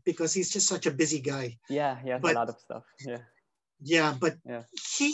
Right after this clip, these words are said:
Speaker 1: is one person who I feel is a major figure, um, in the Philippine landscape today. And I'm not just talking about sports.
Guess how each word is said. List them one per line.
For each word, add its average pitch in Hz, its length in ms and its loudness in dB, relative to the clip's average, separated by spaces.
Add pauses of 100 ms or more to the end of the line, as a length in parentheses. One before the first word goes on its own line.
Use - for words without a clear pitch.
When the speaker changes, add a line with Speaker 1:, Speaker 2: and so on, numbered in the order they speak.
Speaker 1:
is 202 160 4
one 214 280 4
person 170 540 4 (380)
who 196 360 2 (220)
I 220 160 4
feel 160 520 4 (2000)
is 220 340 6
a 196 120 6
major 202 880 4 (920)
figure, 165 640 4 (760)
um, 156 540 -2 (800)
in 170 360 2
the 160 100 2
Philippine 185 440 4
landscape 143 460 -2
today. 127 340 -6 (1120)
And 175 120 2
I'm 190 140 4
not 175 240 2
just 156 240 0
talking 156 280 0
about 131 240 -6
sports. - 520 -6